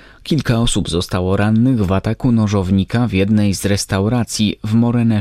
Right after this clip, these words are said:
Chapel we wschodniej Belgii. Donoszą lokalne media.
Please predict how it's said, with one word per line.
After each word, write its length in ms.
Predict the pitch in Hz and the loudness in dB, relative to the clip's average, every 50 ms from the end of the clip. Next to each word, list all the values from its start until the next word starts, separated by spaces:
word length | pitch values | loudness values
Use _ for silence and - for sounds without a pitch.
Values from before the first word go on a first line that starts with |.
| - - | -2 -2
Chapel 400 | - 139 120 - - 85 87 90 87 - | -4 -4 -4 -2 -2 -2 0 -2 -2 -2
we 100 | - 110 | -2 -4
wschodniej 540 | 110 - - - 87 80 73 - 90 92 98 | -2 -4 -6 -6 -6 -6 -4 -2 0 0 0
Belgii. 600 | 95 98 104 95 87 90 92 87 95 95 95 - - - - - - - - - | 0 0 0 0 0 -2 -2 -2 -2 -2 -2 -4 -6 -10 -16 -20 -20 -12 -6 -4
Donoszą 560 | 110 120 120 110 90 80 - - 95 92 101 | -2 0 0 0 0 -2 -2 -2 -2 0 0
lokalne 560 | 101 101 95 - - 87 87 90 90 95 107 | 0 0 -2 -2 -2 0 2 2 2 2 2
media. 500 | 110 110 107 92 92 95 95 95 98 - | 2 2 2 0 0 0 0 0 0 -2